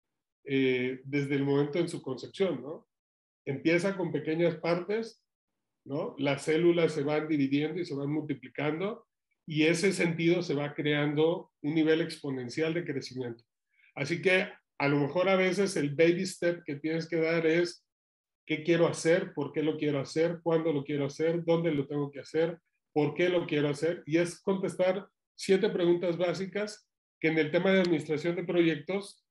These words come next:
eh, se da, ¿no? Yo aquí les pongo un caso muy concreto porque lo bajo y lo aterrizo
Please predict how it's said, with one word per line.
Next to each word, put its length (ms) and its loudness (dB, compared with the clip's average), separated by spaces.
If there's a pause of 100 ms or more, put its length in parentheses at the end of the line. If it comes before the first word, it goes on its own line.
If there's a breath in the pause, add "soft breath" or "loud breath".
(340)
eh, 320 4
se 200 -4
da, 400 -4
¿no? 400 -4 (240)
Yo 120 4
aquí 140 2
les 200 4
pongo 220 4
un 100 0
caso 260 0
muy 120 -6
concreto 540 -2
porque 460 -2
lo 160 2
bajo 320 0
y 20 0
lo 100 0
aterrizo 800 -4